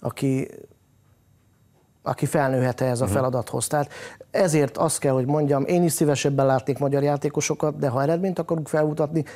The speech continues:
Speaker 1: mindenféleképpen kell. De ez pedig türelem kell, mert nincs pénzünk, ö, ugye jó menő játékosokat megvenni, úgymond egy kicsit megfáradt, egy, egy kicsit, ö, sérült, rehabilitációra szoruló játékosokra van szükség,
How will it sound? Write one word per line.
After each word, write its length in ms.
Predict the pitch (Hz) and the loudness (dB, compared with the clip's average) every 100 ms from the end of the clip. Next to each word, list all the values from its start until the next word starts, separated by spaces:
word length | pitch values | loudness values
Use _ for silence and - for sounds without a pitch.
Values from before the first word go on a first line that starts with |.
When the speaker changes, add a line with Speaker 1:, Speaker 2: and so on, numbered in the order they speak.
| - | -2
Speaker 1:
mindenféleképpen 840 | 156 151 127 143 131 139 - 135 | 2 2 2 0 0 -2 0 -2
kell. 280 | 123 131 123 - - - | 0 -2 -2 -6 -18 -6
De 100 | - | 0
ez 120 | 151 | 0
pedig 300 | - 156 147 | 2 2 0
türelem 380 | - 151 139 131 | 2 2 4 2
kell, 200 | 113 131 | -2 -2
mert 140 | 135 175 | 0 2
nincs 220 | 160 - | 0 0
pénzünk, 600 | 151 147 131 131 131 - - - | 2 2 2 0 -2 -6 -20 -20
ö, 380 | - 139 135 135 - - - | -2 0 2 0 -4 -10 -12
ugye 280 | - 139 139 | -4 0 2
jó 180 | 147 151 | 2 4
menő 200 | 139 135 | 4 4
játékosokat 640 | 139 131 139 131 120 - 127 | 2 2 0 -4 -6 -6 -2
megvenni, 500 | 165 165 175 180 185 - - - - | 0 2 4 4 2 -4 -18 -20 -2
úgymond 400 | 175 180 151 143 | 2 4 4 4
egy 80 | 135 | 2
kicsit 340 | 151 139 123 | 2 0 -2
megfáradt, 640 | 160 156 - 139 131 127 139 | 0 -2 0 2 2 0 -2
egy, 140 | 131 | -2
egy 160 | 147 - | -4 -2
kicsit, 440 | 151 - 135 - | -4 0 -2 0
ö, 220 | 139 135 135 - - | 2 2 0 -4 -8
sérült, 720 | - 185 160 143 139 135 - - - 214 | 0 4 6 6 4 2 -2 -6 -6 -2
rehabilitációra 1000 | 151 143 139 143 139 143 135 - 139 135 | 0 2 2 4 2 2 0 0 0 0
szoruló 420 | - 135 135 135 | 0 0 0 0
játékosokra 720 | 139 131 - 127 135 135 - | 0 -2 -2 -6 -6 -6 -4
van 140 | 135 131 | -2 -2
szükség, 520 | - 147 - 160 160 | -4 -4 0 0 0